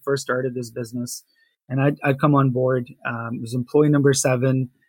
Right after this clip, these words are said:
Uh, we were only in a four-store pilot, to now have grown over eight thousand employees in the last seven years. We've had some pretty significant explosive growth across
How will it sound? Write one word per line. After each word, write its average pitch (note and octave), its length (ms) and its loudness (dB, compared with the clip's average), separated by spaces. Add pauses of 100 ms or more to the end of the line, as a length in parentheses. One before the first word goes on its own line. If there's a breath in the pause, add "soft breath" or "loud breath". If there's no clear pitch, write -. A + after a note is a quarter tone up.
(120)
Uh, A#2+ 140 -6
we C3+ 160 2
were C3+ 100 4
only C#3+ 200 4
in C#3+ 60 2
a C3+ 60 2
four-store C3+ 520 0
pilot, B2+ 440 -2 (120)
to C3+ 80 -2
now C3 160 0
have B2+ 120 -4
grown C3 220 -2
over B2 240 -4
eight C#3 180 -4
thousand B2+ 300 -2
employees A#2+ 420 -4
in A#2 80 -6
the A#2 80 -6
last A2+ 240 -6
seven A2+ 240 -10
years. A#2 300 -10 (240 soft breath)
We've C#3 140 0
had C3+ 120 0
some C3+ 220 -4
pretty C#3+ 280 0
significant B2+ 640 -6
explosive A#2+ 460 -8
growth A#2 240 -10
across A#2 460 -12